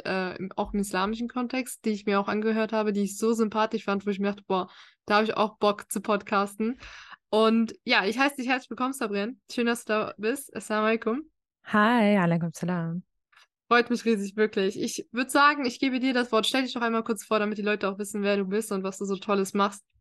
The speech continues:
Speaker 2: Sehr gerne, danke. Das war gerade so ein schönes Kompliment. Ich wusste gar nicht, wie ich damit umgehen soll. <laughs>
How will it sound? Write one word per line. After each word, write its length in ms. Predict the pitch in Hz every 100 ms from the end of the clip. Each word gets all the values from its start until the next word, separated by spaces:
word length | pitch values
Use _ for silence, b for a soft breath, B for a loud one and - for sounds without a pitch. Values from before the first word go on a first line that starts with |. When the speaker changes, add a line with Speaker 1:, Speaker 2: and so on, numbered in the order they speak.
| _ _ _ -
Speaker 2:
Sehr 280 | 170 190 190
gerne, 400 | 180 175 165 170
danke. 440 | 185 190 - 175 185
Das 180 | 185 202
war 80 |
gerade 240 | 190 190 185
so 80 | 202
ein 80 |
schönes 300 | 208 214 202
Kompliment. 500 | - 202 - 196 196
Ich 100 | 185
wusste 200 | 208 202
gar 120 | 185 185
nicht, 160 | 202
wie 40 | 196
ich 80 |
damit 240 | - 185 175
umgehen 360 | 202 214 220
soll. 380 | 226 226 269 285 -
<laughs> 1300 | 311 - 349 - 392 - 339 - - - 539 539 403